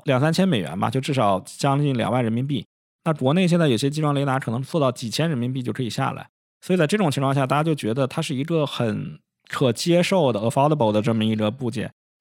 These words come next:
所以大家还是比较高频的去用它的。当然，激光雷达也有它的一些好处，比如说像在恶劣的天气环境下，下雨下雪的情况下，它确实会比视觉方案要更靠谱一些。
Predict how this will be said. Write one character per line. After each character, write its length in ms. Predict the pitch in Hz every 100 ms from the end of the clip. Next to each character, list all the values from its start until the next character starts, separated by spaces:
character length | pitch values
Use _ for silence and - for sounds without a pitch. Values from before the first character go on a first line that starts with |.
| -
所 100 | 180
以 40 |
大 100 | 170
家 120 | 180
还 140 | 170 139
是 100 | 170
比 120 | 147
较 260 | 98 104 - _ -
高 160 | 160
频 120 | 147
的 60 | 123
去 140 | 135
用 120 | 170 165
它 140 | 104
的。 100 | -
当 120 | 165
然， 80 | 214
激 80 | 240
光 100 | 240
雷 80 | 233
达 140 | 226
也 180 | 156 180
有 140 | 240
它 120 | -
的 80 | 185
一 40 | 180
些 100 | 208
好 240 | - 78
处， 220 | - 143
比 120 | 113
如 120 | 107 123
说 280 | 165 175
像 380 | - 180 156 135
在 340 | 123 139 131 120
恶 180 | 175 165
劣 160 | 143
的 80 | 120
天 180 | - 139
气 100 | 131
环 160 | 101
境 140 | 101 107
下， 160 | 104
下 220 | 101 147 131
雨 120 | 104
下 160 | 139
雪 160 | 120 110
的 80 | 87
情 140 | -
况 100 | 98
下， 140 | 101 101
它 140 | 151
确 160 | 160 185
实 160 | 117
会 160 | 117 165
比 240 | 135 -
视 220 | - - 139
觉 180 | 101
方 140 | 110 113
案 120 | 110
要 120 | 113
更 160 | 113 127
靠 180 | - 117
谱 160 | -
一 140 | 95 98
些。 200 | -